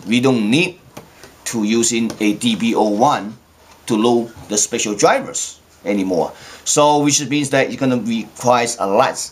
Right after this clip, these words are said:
less setup time compared with L S T O two.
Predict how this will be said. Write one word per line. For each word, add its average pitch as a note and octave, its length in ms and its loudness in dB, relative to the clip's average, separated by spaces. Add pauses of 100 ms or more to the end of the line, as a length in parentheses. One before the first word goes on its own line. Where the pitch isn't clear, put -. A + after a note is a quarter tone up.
less B2+ 480 0
setup - 540 -2
time G#2 500 0
compared G#2+ 460 -2
with G2 180 -4 (320)
L G2+ 220 4
S - 240 2
T G2 140 -2
O F2+ 120 2
two. G3+ 320 -4